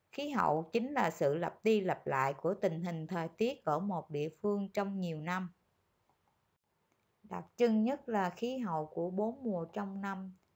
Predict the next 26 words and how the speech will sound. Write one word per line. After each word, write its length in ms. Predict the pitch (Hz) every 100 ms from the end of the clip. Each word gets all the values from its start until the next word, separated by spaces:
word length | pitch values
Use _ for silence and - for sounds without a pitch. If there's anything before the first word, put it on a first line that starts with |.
| _ _
Mùa 360 | 180 185 175 170
xuân, 460 | 175 208 208 202 190 - -
khí 280 | 220 240 254 -
trời 380 | 185 165 156 - _
ấm 240 | 185 208 247
áp, 320 | 226 226 247 _ _ _ _
cây 240 | 214 208 190
cối 240 | 196 202 233
đâm 280 | 214 190 185
chồi 300 | 180 165 147
nảy 260 | 143 139
lộc. 380 | 202 196 - - _ _ _
Mùa 240 | 170 170
hạ, 400 | 160 170 156 151 175
mưa 160 | 202 202
nhiều, 400 | 190 180 165 151 -
cây 220 | 196 190 -
cối 180 | 220 226
phát 240 | 226 233 -
triển 260 | 151 151
xanh 300 | 190 214 196 185
tốt. 340 | 196 208 262 - _ _ _ _ -
Mùa 360 | 175 180 175 170
thu, 400 | - 214 214 202 - _ _
trời 260 | - 180 165
bắt 220 | 175 226